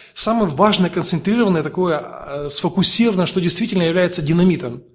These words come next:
Вы ушли и знаете, оно рванет. Какая информация на самом деле является ключевой,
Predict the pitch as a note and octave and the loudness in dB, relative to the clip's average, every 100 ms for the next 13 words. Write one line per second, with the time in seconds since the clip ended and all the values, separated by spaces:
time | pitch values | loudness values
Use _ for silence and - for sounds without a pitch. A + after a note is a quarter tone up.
0 | _ - D3+ C#3+ F3+ B3+ - - _ _ | _ -4 -2 -2 -4 -6 -8 -20 _ _
1 | _ D3+ D3+ E3+ C3 A#2 B2 C#3+ F#3+ G#3+ | _ -16 -10 -8 -8 -12 -10 -6 -4 -4
2 | A2 - _ _ - - _ _ _ _ | -8 -16 _ _ -20 -20 _ _ _ _
3 | _ _ _ - _ F3 B3 C4+ G#3+ G#3+ | _ _ _ -20 _ -6 0 2 4 4
4 | A3+ C4 A3 G3 - F3+ E3+ G#3+ F3 G3+ | 4 4 2 2 0 -2 -2 0 2 2
5 | F#3+ D#3+ F3 F3 - F#3 G#3 D#3 C3 | 0 -2 0 2 2 4 6 6 0